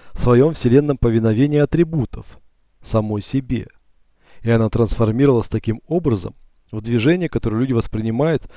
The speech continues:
как триединое божество творящее. Эта триединость определяется формой абсолютной троичности и выявляется в тернере подвижном, который основывает следующий аспект – фундамент триединства начальных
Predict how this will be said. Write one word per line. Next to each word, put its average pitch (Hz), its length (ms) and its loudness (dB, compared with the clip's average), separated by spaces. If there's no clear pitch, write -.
как 110 140 -8
триединое 123 600 0
божество 107 520 -2
творящее. 131 800 -2
Эта 113 200 -4
триединость 110 760 -2
определяется 113 640 4
формой 123 380 2
абсолютной 120 480 -2
троичности - 840 -2
и 117 80 -4
выявляется 117 680 2
в - 80 -14
тернере 120 520 2
подвижном, 139 640 -2
который 113 320 2
основывает 120 460 0
следующий 117 480 0
аспект – - 640 -4
фундамент 113 680 -2
триединства 110 540 -2
начальных 127 720 0